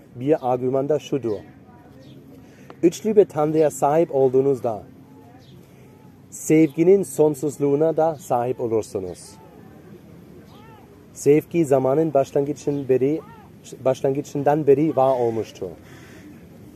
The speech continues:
Eğer üç kişi olmayan bir Tanrı'ya sahipseniz, sevdiği ve sevgisinin bir ifadesi olan bir varlık yaratmak zorundadır. Eğer sadece tek bir kişi var olan bir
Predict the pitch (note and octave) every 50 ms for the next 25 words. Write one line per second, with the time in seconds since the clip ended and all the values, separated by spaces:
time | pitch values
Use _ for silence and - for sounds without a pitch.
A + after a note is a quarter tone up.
0 | - - - - - - - - D3+ E3 F#3 G3 G#3 - - - A#3+ G#3 - -
1 | G#3+ F3+ F3 F#3 G#3 G#3+ G3+ F#3+ F3+ E3+ E3 - - E3 F3 F3 F3 E3+ D#3 -
2 | - E3 E3+ F3 F#3+ G#3 - - - D3 C#3 C#3 F3 G#3+ - - - - - -
3 | - - - - - - - - - - - A#5 - - - - - - - -
4 | - - - - - - - - D3+ D#3 D#3 D3+ C3 B2 E3 F3+ F#3+ G#3 G#3+ G3+
5 | - - - - - C#3 C3+ - - F3+ E3+ F#3 F3+ - G3 - - G3 F#3+ F#3+
6 | F#3 E3+ E3+ D#3+ C#3+ - D#3+ C#3+ D3 D#3+ F3 E3 - F#3+ F3 D#3 E3 E3+ E3 C#3
7 | D3+ C#3+ C3 A#2+ C3 C3+ D3+ E3+ D#3+ - C#3+ C3+ C#3 C#3+ - - - E3 - -
8 | - D3 C#3 C3+ C3+ C3 B2 A#2+ A2+ A2 G#2 G2 F#2 - - - - - - -
9 | - - - - - - - - - - - - - - - - - - - -
10 | - - D#3 F#3 F#3+ - - G3 G#3 F#3+ F3 E3+ - G3+ G3 F#3+ - G#3 - -
11 | - G3+ - - F#3+ F3+ D3 D3 D#3 F3+ G#3 F3+ D#3+ D#3 E3+ F3 D#3+ E3